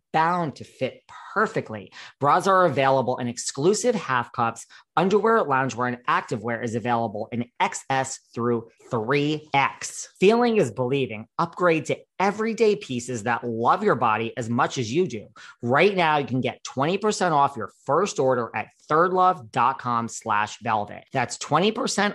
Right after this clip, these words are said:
off at thirdlove dot com slash velvet. Everyone who listens to this podcast knows that I've gained the covid nineteen over the past two years,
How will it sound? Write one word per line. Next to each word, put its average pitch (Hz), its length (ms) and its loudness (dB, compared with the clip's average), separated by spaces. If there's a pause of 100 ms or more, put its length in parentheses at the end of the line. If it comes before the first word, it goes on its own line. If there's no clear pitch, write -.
off 123 320 2
at 110 160 -4 (180)
thirdlove 165 560 2 (160)
dot 120 280 0
com 120 400 -4
slash 110 760 -2
velvet. 107 600 -4 (120)
Everyone 220 360 2
who 165 60 2
listens 143 400 -4
to 131 60 -10
this 127 160 -6
podcast 123 580 -2
knows 120 300 -4
that 127 180 -6
I've 170 360 2
gained 143 260 -2
the 120 60 -6
covid 147 440 0
nineteen 123 560 -4
over 113 240 -6
the 104 160 -14
past 127 480 -2 (100)
two 131 240 0
years, 113 500 -6